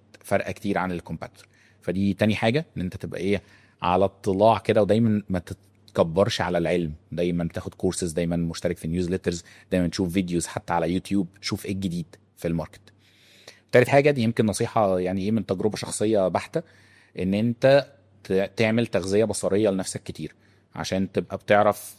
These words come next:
تعمل فيجوالز، وتعرف تدي،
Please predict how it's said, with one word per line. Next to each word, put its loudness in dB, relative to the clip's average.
تعمل 2
فيجوالز، 0
وتعرف 0
تدي، -2